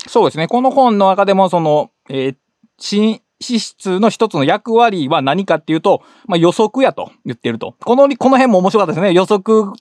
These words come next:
と、その脳の神経のメカニズムが、<laughs> その解説されてるとこが非常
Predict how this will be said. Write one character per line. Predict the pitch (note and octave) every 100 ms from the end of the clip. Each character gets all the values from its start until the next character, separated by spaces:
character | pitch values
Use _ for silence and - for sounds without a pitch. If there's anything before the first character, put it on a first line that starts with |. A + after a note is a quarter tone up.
| -
と、 | C#4 - _ _ _ _
そ | -
の | G3+ F#3
脳 | G3+ A3 G3 -
の | D#3 C3
神 | - A#3
経 | G3
の | D3+
メ | C#3+
カ | F#3+ G#3
ニ | F#3+
ズ | D#3+
ム | C#3+ B2
が、 | B2 C#3 A#2+ - - A#3+
<laughs> | _ - - F#3+
そ |
の | F3 D#3+ D3+
解 | - - G#3
説 | G3+ F3+
さ | G3
れ |
て | F3
る | F3+
と |
こ | E3+
が | C#3+
非 | D3
常 | F3 G3+